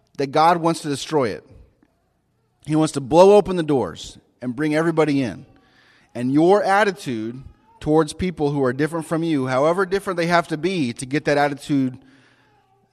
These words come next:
that attitude may be keeping people away from Jesus. Maybe.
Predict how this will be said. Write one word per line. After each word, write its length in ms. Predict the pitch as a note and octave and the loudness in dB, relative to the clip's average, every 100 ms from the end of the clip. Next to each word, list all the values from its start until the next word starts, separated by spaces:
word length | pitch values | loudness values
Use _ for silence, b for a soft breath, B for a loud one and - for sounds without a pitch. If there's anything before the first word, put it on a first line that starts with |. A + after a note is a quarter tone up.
| - | -2
that 220 | C#3+ E3+ | 2 4
attitude 580 | F3 F3+ - G3+ G3+ E3+ _ - | 2 0 -4 -4 -4 -8 _ -10
may 260 | C3 D3+ E3+ | -2 0 0
be 140 | D#3 | -2
keeping 340 | - F3+ D#3+ | -8 -6 -6
people 300 | D3+ C#3+ C#3 | -4 -4 -2
away 420 | B2 A#2 D3 D#3 C#3+ | -2 0 2 2 0
from 220 | C#3+ C#3 | -4 -4
Jesus. 600 | C3 A#2 E2+ - - _ - | -4 -8 -12 -20 -20 _ -12
Maybe. 440 | C#3+ F3+ G2+ G#2 | -6 -4 -6 -10